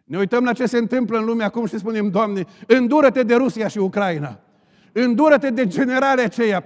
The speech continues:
îndură-te de conducătorii aceia. Mintea lor, Doamne, eliberează-o.” Vino în ajutorul celor care sunt în vale. Vino în ajutorul celor care își plâng morții. Ajutorul celor care sunt răniți și n-au spitale.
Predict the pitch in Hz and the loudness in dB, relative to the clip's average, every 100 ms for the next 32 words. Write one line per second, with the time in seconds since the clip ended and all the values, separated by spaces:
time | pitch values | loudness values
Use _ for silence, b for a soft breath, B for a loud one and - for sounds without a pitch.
0 | - 233 254 285 285 269 262 254 247 254 | -2 2 4 6 4 2 0 2 2 2
1 | 247 262 269 254 226 247 202 - 208 311 | 0 0 2 2 2 0 -2 -2 6 10
2 | 349 330 302 302 302 285 254 254 254 262 | 10 8 8 10 12 10 8 4 4 4
3 | 262 247 240 214 135 175 131 - _ _ | 4 2 4 2 0 -4 -10 -16 _ _
4 | _ _ _ _ _ _ 143 233 240 233 | _ _ _ _ _ _ -10 -6 -2 0
5 | 202 220 240 226 233 226 214 202 - 208 | 0 2 2 4 2 0 0 -2 -2 -4
6 | 196 180 175 143 127 90 _ _ _ _ | -2 -2 -2 -4 -8 -16 _ _ _ _
7 | _ _ _ 151 233 254 247 185 262 262 | _ _ _ -6 -2 0 0 0 2 2
8 | 233 254 254 247 240 - 208 277 233 254 | 4 2 4 0 -2 -2 -2 0 0 0
9 | 226 - 151 - _ _ _ - 180 277 | -2 -4 -10 -14 _ _ _ -4 4 4
10 | 254 285 269 277 262 220 269 247 254 269 | 4 6 6 6 0 0 0 2 2 2
11 | 277 254 240 269 233 254 214 262 226 165 | 2 0 -2 0 -2 -4 -2 0 -2 -4